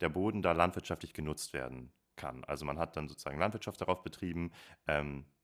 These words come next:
Tiere grasen lassen und so, um die Flächen sozusagen zusätzlich zu nutzen und neue Flächen zu bekommen. Und genau dieser Groden, an dem wir da unterwegs waren, dem Langwader Groden, der wurde jetzt vor einigen Jahren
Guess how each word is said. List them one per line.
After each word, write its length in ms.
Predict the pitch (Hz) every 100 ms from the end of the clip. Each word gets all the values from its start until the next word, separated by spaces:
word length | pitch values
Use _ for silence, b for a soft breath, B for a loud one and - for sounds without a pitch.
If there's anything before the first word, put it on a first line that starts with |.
| _ _ _
Tiere 340 | - 107 98 87
grasen 400 | 85 85 80 76
lassen 260 | 78 -
und 140 | 73 71
so, 160 | 80 71
um 180 | 73
die 240 | 71 73 69
Flächen 340 | - 76 82
sozusagen 360 | 71 - 69 73
zusätzlich 500 | 87 78 78 - -
zu 120 | 71
nutzen 340 | 69 - -
und 80 | 67
neue 220 | 67 67
Flächen 340 | - - - 71
zu 340 | - 71 67 b b b b b _
bekommen. 420 | - - 69 65 b b b b b -
Und 440 | 90 87 85 80
genau 200 | - 87
dieser 340 | 87 90 92 78 _ _ -
Groden, 400 | 101 113 139 139
an 140 | 87
dem 160 | 87 82
wir 120 | 101
da 60 | 120
unterwegs 480 | - 113 123 -
waren, 200 | 120 127
dem 160 | 104 80
Langwader 400 | 80 95 117 117
Groden, 360 | - 110 117 110
der 260 | 98 113 107
wurde 180 | 101
jetzt 240 | 95 98 -
vor 180 | 92 -
einigen 300 | 101 101 87
Jahren 320 | 85 87